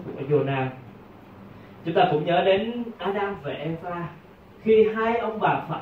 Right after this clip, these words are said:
tội với Chúa, trốn chạy Chúa, thì Chúa không ngoảnh mặt làm ngơ. Chúa đến trong vườn Eden không thấy ông bà trong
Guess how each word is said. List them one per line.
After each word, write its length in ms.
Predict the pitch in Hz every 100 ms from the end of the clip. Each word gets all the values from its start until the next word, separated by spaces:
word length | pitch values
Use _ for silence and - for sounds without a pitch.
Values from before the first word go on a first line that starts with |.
| -
tội 200 | 135 -
với 160 | 196 -
Chúa, 180 | 202 262 262 -
trốn 300 | 208 254 302 -
chạy 240 | - - -
Chúa, 260 | 214 285 - - -
thì 180 | 165 131 156
Chúa 180 | 208 220
không 300 | 226 226 190
ngoảnh 140 | - 190 202
mặt 100 | - -
làm 160 | 190 -
ngơ. 260 | 147 151 151 - - -
Chúa 80 | 165
đến 180 | 175 202 247
trong 200 | 214 190
vườn 220 | 165 151 190
Eden 440 | 226 233 240 233
không 180 | - 226
thấy 160 | 226
ông 140 | 277 240
bà 260 | 190 156
trong 100 | -